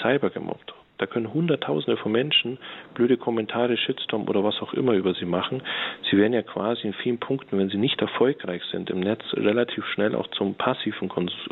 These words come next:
Konsumenten, aber zum Dauerkonsumenten, weil Sie ja nichts mehr verpassen wollen. Äh, und dann haben wir ganz andere Mechanismen. Also was viele vielleicht gar nicht so auf dem Schirm haben, aber, ähm, Instu-, also Instagram oder Social Media, ähm,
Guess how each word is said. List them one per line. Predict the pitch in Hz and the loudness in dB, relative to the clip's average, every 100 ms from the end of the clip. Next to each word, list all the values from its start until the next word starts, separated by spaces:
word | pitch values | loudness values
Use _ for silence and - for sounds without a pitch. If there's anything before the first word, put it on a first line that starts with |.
| - | -4
Konsumenten, | 95 90 92 92 104 - - | -2 0 2 4 2 -2 -4
aber | - 113 | 2 2
zum | 120 139 | 2 -2
Dauerkonsumenten, | 139 175 - - 90 90 87 87 - | 0 0 0 0 -2 -2 -4 -4 -4
weil | - | -2
Sie | - | 2
ja | 101 | 2
nichts | 117 - | 0 -2
mehr | - | -2
verpassen | - - - 147 - | -2 -2 -2 -4 -4
wollen. | - - - - - - - - - - | 0 0 -2 -8 -4 0 0 0 -2 -2
Äh, | - 95 90 | 2 4 4
und | 95 101 - | 2 -2 -4
dann | 110 113 | -2 -2
haben | 110 135 | 0 -2
wir | 123 | 0
ganz | 123 - | -2 -4
andere | 107 107 | -4 -2
Mechanismen. | 104 - 104 160 - 92 85 - | -4 -4 -4 -4 -4 -4 -4 -4
Also | - 95 98 - | 0 2 2 0
was | - - - | -2 -2 0
viele | 113 110 | 4 4
vielleicht | 101 104 95 - - _ - | 4 0 -2 -4 -16 _ -8
gar | - | -2
nicht | 98 101 | -2 0
so | 95 | -2
auf | |
dem | - | 0
Schirm | - - 160 | 0 2 2
haben, | 135 104 | 0 -2
aber, | 90 92 - - - - - | 2 2 0 -10 -14 -14 -10
ähm, | - 98 95 92 - - - - - - - 85 - - - 71 101 | 0 2 2 0 -4 -10 -12 -10 -12 -14 -18 -18 -16 -12 -8 -6 0
Instu-, | - 120 - 107 - | 2 2 2 0 0
also | - 92 | 0 2
Instagram | 98 107 104 101 | 2 2 2 4
oder | 95 | 4
Social | 92 101 101 | 4 2 2
Media, | 98 117 107 95 - | -2 0 2 2 0
ähm, | 95 | -2